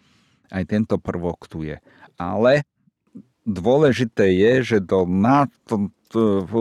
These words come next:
to nás oslobodzuje aj v tom našom zdieľaní, že keď ja zdieľam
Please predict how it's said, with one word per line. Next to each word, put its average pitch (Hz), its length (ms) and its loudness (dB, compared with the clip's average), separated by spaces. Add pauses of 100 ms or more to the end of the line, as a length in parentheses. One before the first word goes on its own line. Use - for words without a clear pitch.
(280)
to 120 120 -2
nás 104 240 2
oslobodzuje 104 800 0
aj 95 160 -2
v - 80 -20
tom 95 80 -4
našom 101 400 -2
zdieľaní, 85 720 -4 (400)
že 82 240 -10 (320)
keď 82 400 -10
ja 113 240 4
zdieľam 80 960 -2